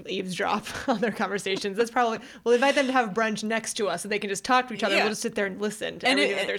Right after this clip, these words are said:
Speaker 2: and if we
Speaker 1: saying.
Speaker 2: could time travel back, yeah, we would take them a computer and be like,
Speaker 1: "Here you
Speaker 2: "Here you
Speaker 1: go.
Speaker 2: go." I
Speaker 1: Have
Speaker 2: mean, they would
Speaker 1: fun."
Speaker 2: just die of shock, probably.
Speaker 1: Yeah.
Speaker 2: Because how could you not?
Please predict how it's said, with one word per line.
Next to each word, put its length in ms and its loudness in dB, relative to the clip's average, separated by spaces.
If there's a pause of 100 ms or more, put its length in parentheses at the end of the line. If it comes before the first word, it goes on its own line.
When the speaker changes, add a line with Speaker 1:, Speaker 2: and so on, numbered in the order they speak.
(140)
Speaker 2:
and 40 2
if 120 0
we 60 0
Speaker 1:
saying. 60 0
Speaker 2:
could 140 -4
time 220 0
travel 300 2
back, 560 -2 (160)
yeah, 480 -4
we 160 -4
would 180 -4
take 220 -6
them 160 -4
a 60 -2
computer 760 -4 (360)
and 60 -8
be 100 0
like, 400 -4 (260)
Speaker 1:
"Here 160 -8
you 160 0
Speaker 2:
"Here 600 6
you 180 6
Speaker 1:
go. 60 4
Speaker 2:
go." 680 4 (360)
I 60 -6
Speaker 1:
Have 60 0
Speaker 2:
mean, 180 2
they 400 4
would 140 0
Speaker 1:
fun." 40 -2
Speaker 2:
just 360 -6
die 260 -2
of 140 -6
shock, 460 -8
probably. 640 -8
Speaker 1:
Yeah. 240 -14 (500)
Speaker 2:
Because 220 -8
how 160 -4
could 160 -6
you 80 -6
not? 380 -6